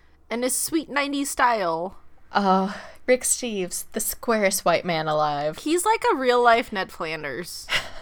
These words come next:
Speaker 1: Yeah, yeah.
Speaker 2: Someone was talking about the incarceration rates for people of color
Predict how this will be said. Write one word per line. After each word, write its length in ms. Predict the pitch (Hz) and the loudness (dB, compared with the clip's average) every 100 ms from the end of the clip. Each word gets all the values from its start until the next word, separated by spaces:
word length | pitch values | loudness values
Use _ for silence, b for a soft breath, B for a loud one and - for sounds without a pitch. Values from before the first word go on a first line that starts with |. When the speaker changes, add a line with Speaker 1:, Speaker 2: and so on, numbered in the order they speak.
| - - - 403 - 480 - - - B 523 480 B - - - | -10 -6 -2 -2 0 -2 -2 -4 -4 B -4 -4 B -14 -16 -8
Speaker 1:
Yeah, 800 | 208 196 190 208 214 185 165 170 - - | 0 4 8 10 10 8 6 0 -8 -14
yeah. 600 | - 151 151 156 185 170 | -8 -4 -2 0 0 2
Speaker 2:
Someone 640 | 147 - 196 196 196 185 190 | 2 2 2 2 2 2 0
was 180 | 190 | 0
talking 460 | - 185 165 - 165 | 0 0 0 -2 -4
about 640 | 156 160 156 151 - - - | 0 4 6 4 2 -4 -8
the 420 | 160 156 151 143 | -6 -4 -4 -4
incarceration 800 | - - 165 160 - 147 147 165 | -4 -2 0 0 -2 -4 -4 -6
rates 420 | 151 147 143 - - | -4 -4 -4 -6 -4
for 240 | - 151 | -2 -2
people 360 | - 175 - 160 | -2 -6 -4 -4
of 140 | 147 | -2
color 580 | - 147 147 147 143 - | 0 2 2 2 0 -4